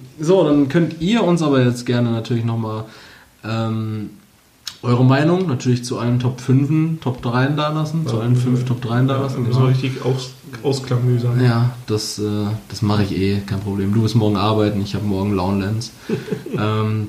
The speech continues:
Speaker 1: das ist kein Problem, genau. Lasst uns eure Meinung gern nochmal da. Und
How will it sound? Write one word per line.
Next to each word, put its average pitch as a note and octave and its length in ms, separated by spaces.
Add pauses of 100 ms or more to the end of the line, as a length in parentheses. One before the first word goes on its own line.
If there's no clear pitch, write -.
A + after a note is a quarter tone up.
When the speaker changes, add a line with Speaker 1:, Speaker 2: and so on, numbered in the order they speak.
Speaker 1:
das B2+ 240
ist C3+ 180
kein C3 160
Problem, C3+ 220
genau. C#3+ 180
Lasst C#3 280 (300)
uns G#3 480
eure D3+ 240
Meinung C3+ 580 (280)
gern A2+ 240
nochmal B2 380
da. B2 400 (920)
Und B2 880